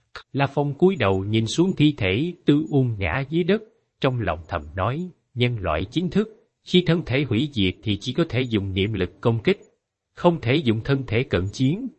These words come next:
Nhưng, nhưng, phân thân ma sát tộc là sinh mạng năng lượng, nếu là ta muốn biến, có thể biến thành ngàn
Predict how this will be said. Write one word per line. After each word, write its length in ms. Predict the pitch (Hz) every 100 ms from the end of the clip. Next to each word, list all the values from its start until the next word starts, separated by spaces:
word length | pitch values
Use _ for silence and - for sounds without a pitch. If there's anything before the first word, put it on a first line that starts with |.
| _ 123
Nhưng, 260 | 110 107 98 - _ -
nhưng, 280 | 104 107 101 _ _ 110 92 -
phân 180 | 165 151
thân 240 | 147 151
ma 140 | 143
sát 280 | 127 175 -
tộc 220 | 101 95 -
là 120 | 101
sinh 280 | - 135 107
mạng 260 | 80 95
năng 160 | 117 117
lượng, 320 | 90 80 87 101 _ _ _
nếu 160 | 175 196
là 140 | 107
ta 180 | - 120
muốn 300 | 127 160 160
biến, 280 | 143 180 220 - _
có 100 | 160 156
thể 140 | 120 135
biến 160 | 175
thành 220 | 151 101 92
ngàn 280 | 92 82